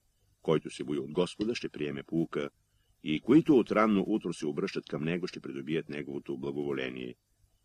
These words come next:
Който търси закона, ще се насити от него, а лицемерец ще се препъне у него. Които се боят от Господа, ще намерят съд и като светлина ще разпалят правосъдието.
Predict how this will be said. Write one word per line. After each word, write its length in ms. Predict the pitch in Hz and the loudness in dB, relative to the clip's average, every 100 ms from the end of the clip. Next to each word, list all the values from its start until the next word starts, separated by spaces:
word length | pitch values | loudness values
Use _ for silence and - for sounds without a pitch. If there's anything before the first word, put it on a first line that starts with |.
| _ _ _ | _ _ _
Който 240 | - 170 139 | -4 -2 0
търси 240 | 117 95 | -2 -2
закона, 420 | 78 78 80 80 | -4 -2 -2 -2
ще 140 | 87 - | -4 -8
се 140 | - | -8
насити 380 | 76 - 85 - | -8 -4 -4 -2
от 140 | 73 | -4
него, 380 | 78 76 67 73 - _ _ _ - | -4 -4 -4 -6 -8 _ _ _ -8
а 100 | 71 | -6
лицемерец 680 | 71 76 78 78 78 - - | -4 -4 0 0 -2 -8 -18
ще 160 | - - | -12 -8
се 140 | - | -6
препъне 360 | 80 92 85 67 | -4 -2 -4 -4
у 100 | 64 | -6
него. 420 | 64 64 62 64 _ _ _ _ _ _ | -8 -6 -6 -8 _ _ _ _ _ _
Които 280 | 73 73 - | -2 -2 -2
се 120 | - | -4
боят 200 | 69 73 | -2 -2
от 140 | 73 69 | -2 2
Господа, 460 | 87 - 95 98 | 2 2 -2 -2
ще 160 | - 71 | -2 -4
намерят 380 | 67 69 67 - | -4 -4 -4 -4
съд 240 | 90 85 _ _ _ _ - | -2 -2 _ _ _ _ -6
и 100 | 87 | -2
като 240 | - 85 - | 0 0 -2
светлина 520 | - - 76 95 127 | -6 -6 -2 -2 -2
ще 200 | - 71 | -2 -4
разпалят 500 | 71 - 78 76 - | -6 -4 -2 -2 -4
правосъдието. 880 | 71 78 - 71 62 64 - 64 | -6 -6 -6 -8 -6 -8 -8 -8